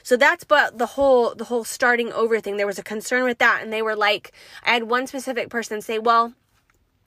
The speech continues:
that's not really grace. That's not God's grace if you have to start all the way over from day one. Like, that doesn't explain his grace." And I said, "Listen, like, this is how the, this is how the program is written. This is what God's placed on my heart. And what I'm trying to share with y'all is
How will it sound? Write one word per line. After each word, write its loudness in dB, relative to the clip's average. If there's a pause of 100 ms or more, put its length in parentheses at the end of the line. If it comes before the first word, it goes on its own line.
(140)
that's -4
not 2
really -4
grace. -4 (300)
That's -4
not 2
God's 0
grace 0
if -8
you -12
have -12
to -8
start 0
all 2
the -4
way 2
over 0
from -8
day 0
one. -2
Like, -2
that -2
doesn't -4
explain -8
his -10
grace." -10 (640)
And 2
I 2
said, -6
"Listen, 0
like, -10
this -2
is -4
how 4
the, -6
this -4
is -10
how 0
the -2
program -2
is -4
written. -2
This -8
is -10
what -4
God's 0
placed -6
on -4
my -2
heart. 2 (260)
And 0
what 4
I'm 0
trying -4
to -2
share 0
with 0
y'all 0
is -2